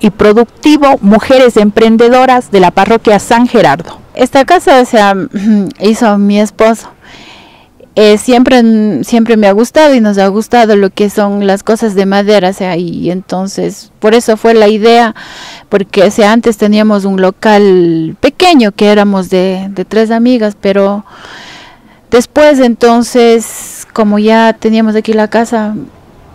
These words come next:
Speaker 2: veíamos que combinaba con todo lo que hacemos, porque la casa, o sea, como usted ve, es que combina con lo, con lo que son las artesanías, entonces,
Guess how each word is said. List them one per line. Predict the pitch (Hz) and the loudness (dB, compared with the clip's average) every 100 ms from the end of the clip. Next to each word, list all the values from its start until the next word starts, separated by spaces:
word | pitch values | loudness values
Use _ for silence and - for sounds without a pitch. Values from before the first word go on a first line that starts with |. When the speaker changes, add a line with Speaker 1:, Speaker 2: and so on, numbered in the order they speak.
| - - - | -20 -20 -14
Speaker 2:
veíamos | 147 175 170 202 240 240 220 | -10 -8 0 2 4 2 0
que | - 202 | -2 -2
combinaba | - 214 226 247 269 240 | 0 2 4 4 4 2
con | 226 202 | 0 0
todo | 240 247 | 2 4
lo | 202 202 | 2 2
que | 202 | 0
hacemos, | 226 247 214 | 2 2 0
porque | - - 190 170 170 | -4 -2 2 2 2
la | 175 175 | 2 2
casa, | 190 208 185 | 0 2 0
o | |
sea, | 202 165 117 - _ - - - - | 0 -2 -2 -6 _ -20 -20 -20 -8
como | 190 208 | -2 -2
usted | 214 202 | 2 2
ve, | 208 214 | 4 2
es | 214 - - - - - - - - - | 2 -4 -20 -20 -20 -20 -20 -20 -20 -4
que | 185 | -2
combina | 185 208 254 240 | 0 0 2 2
con | 214 185 | 0 -2
lo, | 185 - | -6 -8
con | - 180 185 | -8 -2 -2
lo | 190 | -2
que | 202 | -4
son | 226 220 | -2 -2
las | 196 | 0
artesanías, | 185 - 208 262 254 202 175 | -2 -4 -4 0 0 0 -4
entonces, | 180 - - 175 196 | -8 -10 -10 -10 -14